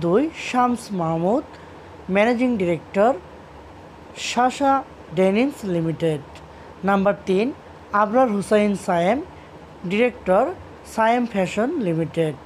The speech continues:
সবগুলো নাম বলতে গেলে অনেক বড় হয়ে যাবে, এই জন্য আমি ভিডিও স্ক্রিনে সুন্দরভাবে দেখিয়ে দিয়েছি। যেখানে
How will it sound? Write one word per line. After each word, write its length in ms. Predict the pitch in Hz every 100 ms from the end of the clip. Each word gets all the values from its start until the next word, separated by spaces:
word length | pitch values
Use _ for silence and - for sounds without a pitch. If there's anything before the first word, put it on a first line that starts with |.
| - - - _ _ - - - - - -
সবগুলো 360 | 208 214 220 254 233
নাম 120 | 202 202
বলতে 200 | 196 196 226
গেলে 140 | 226 226 190
অনেক 160 | 185 156
বড় 140 | 170 190 190
হয়ে 140 | 208 185
যাবে, 220 | 180 170 262 - - - - 202
এই 80 | 202
জন্য 140 | 240 240
আমি 220 | 208 175 220 190
ভিডিও 220 | 185 220 208
স্ক্রিনে 300 | - 214 180 226 -
সুন্দরভাবে 440 | 208 220 208 196
দেখিয়ে 380 | 180 190 202 190
দিয়েছি। 420 | 160 151 139 151 139 - - - - - - - - -
যেখানে 320 | 196 220 254